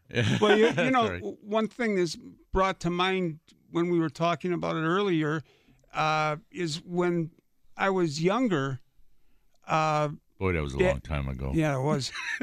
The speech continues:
Speaker 2: Uh, Mom would make chili.
Speaker 1: Yeah.
Speaker 2: And then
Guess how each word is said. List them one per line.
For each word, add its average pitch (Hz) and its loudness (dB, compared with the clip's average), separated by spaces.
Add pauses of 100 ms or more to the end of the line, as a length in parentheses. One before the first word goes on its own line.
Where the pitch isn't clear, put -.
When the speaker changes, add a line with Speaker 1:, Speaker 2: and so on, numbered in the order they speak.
(260)
Speaker 2:
Uh, 165 2 (580)
Mom 208 2
would 196 2
make 196 0 (100)
chili. 190 2 (200)
Speaker 1:
Yeah. 78 -4 (420)
Speaker 2:
And 190 2
then 196 0